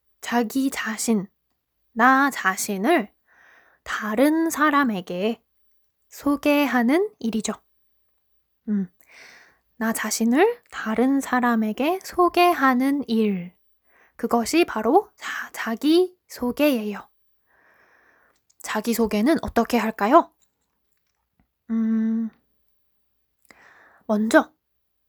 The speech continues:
이름을 말해야겠죠. 그리고 이름, 이름을 말한 후에는 뭐 어디에 사는지, 내가 어디에 사는지, 그리고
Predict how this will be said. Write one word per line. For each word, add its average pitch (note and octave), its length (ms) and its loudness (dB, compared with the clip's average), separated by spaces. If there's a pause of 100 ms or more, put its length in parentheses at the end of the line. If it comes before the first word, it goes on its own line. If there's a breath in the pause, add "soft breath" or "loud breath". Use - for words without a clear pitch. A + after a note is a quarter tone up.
(100)
이름을 B3 640 4 (360)
말해야겠죠. A3 1040 -4 (1700 soft breath)
그리고 A3 1080 2
이름, G#3 540 0 (880 loud breath)
이름을 A#3 460 0
말한 G#3 960 -2
후에는 A#3+ 680 0 (460)
뭐 A#3+ 240 -8 (480)
어디에 D#4 560 4
사는지, D#4+ 680 -2 (800)
내가 A3+ 260 -2
어디에 A3 440 0
사는지, A3+ 640 -4 (840 soft breath)
그리고 G#3+ 920 0